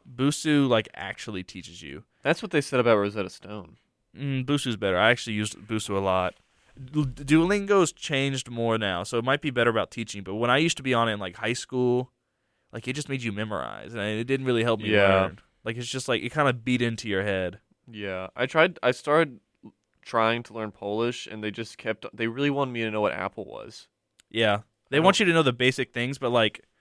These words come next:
Speaker 1: I feel like you should be learning, like, "Hello, how are you?" and stuff first.
Speaker 2: My
Speaker 1: Besides,
Speaker 2: car
Speaker 1: like
Speaker 2: broke down down the road, and I don't speak your language, and I really just need a new tire.
Speaker 1: There you go. That's the only thing you learn in Polish.
Speaker 2: Yeah.
Speaker 1: <laughs>
Speaker 2: <laughs>
Speaker 1: Okay.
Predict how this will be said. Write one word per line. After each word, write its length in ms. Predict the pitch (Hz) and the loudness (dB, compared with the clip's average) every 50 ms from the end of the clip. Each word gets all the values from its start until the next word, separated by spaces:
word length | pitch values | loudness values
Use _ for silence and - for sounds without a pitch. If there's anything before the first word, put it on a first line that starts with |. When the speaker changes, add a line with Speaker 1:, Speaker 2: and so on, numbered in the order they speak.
| _ _ _ _ _ _ _ _ _ _ - | _ _ _ _ _ _ _ _ _ _ -12
Speaker 1:
I 60 | - | -4
feel 120 | - 151 | -2 -2
like 80 | 135 - | 0 0
you 60 | 127 | -2
should 140 | 117 - - | -4 -4 -2
be 80 | 117 117 | -2 -2
learning, 200 | 113 110 110 110 | 0 0 -2 -2
like, 140 | 107 92 98 | -2 -4 -4
"Hello, 400 | 113 117 110 107 104 104 104 101 | -4 -2 0 2 4 4 4 4
how 140 | 107 107 104 | 4 2 2
are 60 | 104 | 2
you?" 240 | 101 101 101 101 98 | 2 0 0 -2 -2
and 100 | 95 95 | -4 -6
stuff 360 | - - - 87 80 76 78 | -10 -8 -6 -4 -4 -4 -4
first. 580 | - - - 85 76 65 65 - - - - - | -8 -8 -6 -6 -4 -4 -6 -8 -10 -14 -14 -16
Speaker 2:
My 60 | - 87 | -14 -12
Speaker 1:
Besides, 300 | 110 107 117 117 104 107 | -8 -2 0 2 4 6
Speaker 2:
car 120 | 123 131 | 6 6
Speaker 1:
like 80 | 127 104 | 8 8
Speaker 2:
broke 200 | 123 120 120 - | 8 6 6 6
down 220 | - 120 117 117 | 4 4 4 4
down 200 | 110 117 113 113 | 6 6 6 6
the 80 | 110 107 | 4 2
road, 280 | 104 107 104 104 101 101 | 2 4 4 4 2 0
and 100 | 101 101 | -2 -4
I 80 | 104 | -2
don't 160 | 104 107 104 | -2 -4 -4
speak 280 | - - - 117 107 - | -6 -8 -6 -6 -6 -4
your 80 | 113 107 | -2 -4
language, 500 | 101 98 98 101 101 101 101 101 92 104 | -2 -2 -4 -6 -4 -4 -6 -6 -6 -6
and 80 | 104 98 | -8 -8
I 60 | 95 | -8
really 280 | 95 98 101 101 104 101 | -6 -6 -6 -6 -6 -8
just 180 | 87 - - | -8 -12 -14
need 100 | 104 104 | -12 -10
a 60 | 101 98 | -10 -10
new 140 | 95 98 92 | -10 -12 -12
tire. 400 | - 101 92 90 85 - - _ _ - | -10 -8 -8 -8 -8 -10 -14 _ _ -4
Speaker 1:
There 100 | 107 110 | -2 0
you 60 | 110 | 2
go. 260 | 110 113 117 110 104 - _ _ _ _ | 4 4 4 2 2 -2 _ _ _ _
That's 160 | - 123 123 | -4 -2 -2
the 60 | - | 0
only 140 | 117 120 120 | 0 -2 -2
thing 140 | 113 117 110 | -2 -4 -4
you 100 | 107 107 104 | -2 -2 0
learn 180 | 104 104 104 101 | 0 -2 -2 -4
in 100 | 101 101 | -6 -8
Polish. 320 | - 107 87 95 120 135 117 | -4 -2 0 0 0 0 0
Speaker 2:
Yeah. 380 | 117 113 107 101 95 98 - - | 2 4 4 6 4 2 2 2
Speaker 1:
<laughs> 0 | |
Speaker 2:
<laughs> 840 | - 147 - - 226 240 - - 226 208 - - 208 190 - - 185 165 - - _ - - - - - _ _ _ _ _ _ _ - _ _ _ _ _ _ _ _ _ _ _ _ _ _ _ _ _ _ - | 0 2 6 8 8 8 10 8 6 6 6 4 0 0 -2 -4 -10 -10 -10 -12 _ -20 -20 -20 -20 -20 _ _ _ _ _ _ _ -20 _ _ _ _ _ _ _ _ _ _ _ _ _ _ _ _ _ _ -4
Speaker 1:
Okay. 400 | 127 123 123 117 107 92 107 | -2 2 4 4 4 4 2